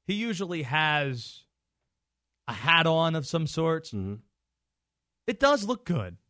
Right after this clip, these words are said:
Speaker 2: It does.
Speaker 1: Yeah, he's got
Speaker 2: A nice
Speaker 1: inter-,
Speaker 2: line
Speaker 1: in-,
Speaker 2: up there.
Speaker 1: in-,
Speaker 2: Yeah, I
Speaker 1: in-,
Speaker 2: like that.
Speaker 1: intern Aaron's got a haircut walking into
Speaker 2: <laughs>
Speaker 1: our studios today,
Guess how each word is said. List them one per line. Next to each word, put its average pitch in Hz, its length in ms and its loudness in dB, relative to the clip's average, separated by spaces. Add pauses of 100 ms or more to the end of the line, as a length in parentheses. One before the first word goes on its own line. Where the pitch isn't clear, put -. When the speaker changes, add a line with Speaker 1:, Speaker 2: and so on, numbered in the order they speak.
(140)
Speaker 2:
It 120 80 -12
does. 175 360 -2 (280)
Speaker 1:
Yeah, 285 220 -4
he's 107 120 -6
got 135 240 -2 (120)
Speaker 2:
A 131 60 -14
nice 117 140 2
Speaker 1:
inter-, 127 120 2
Speaker 2:
line 123 140 6
Speaker 1:
in-, 139 60 2
Speaker 2:
up 139 100 -4
there. 139 160 0
Speaker 1:
in-, 156 60 -2
Speaker 2:
Yeah, 170 200 2
I 170 60 2
Speaker 1:
in-, 180 40 0
Speaker 2:
like 202 200 2
that. - 120 2
Speaker 1:
intern 202 200 -2
Aaron's 165 320 0
got 151 180 2
a 143 60 -2
haircut 131 480 -4
walking 127 360 -2
into 110 400 -4 (220)
Speaker 2:
<laughs> - 200 -8
Speaker 1:
our 117 140 4
studios 113 520 0
today, 104 320 -4